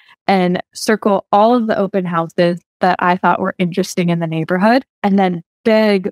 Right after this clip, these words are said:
my parents to drive me all around town to look at each house. And the funny part was, is even as a ten-year-old,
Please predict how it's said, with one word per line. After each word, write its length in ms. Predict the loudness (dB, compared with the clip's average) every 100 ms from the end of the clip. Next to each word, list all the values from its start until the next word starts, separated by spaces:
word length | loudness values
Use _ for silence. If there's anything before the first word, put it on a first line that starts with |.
| -2
my 140 | -2
parents 500 | 0 -2 -2 -6 -10 _ -4
to 320 | 0 0 -2 -4
drive 400 | -2 0 0 -2
me 160 | -4 0
all 220 | 0 2
around 340 | 2 2 0 -2
town 480 | -4 -4 -4 -6
to 160 | -4 -2
look 260 | 0 0 0
at 120 | 0
each 220 | -2 -4
house. 400 | -4 -4 -4 -8 _ 0
And 200 | 4 4
the 80 | 2
funny 260 | 0 0
part 260 | -2 -2 0
was, 360 | 0 0 0
is 160 | -4 -8 -4
even 260 | -2 2 2
as 160 | 2
a 60 | -2
ten-year-old, 720 | -2 0 0 0 0 -2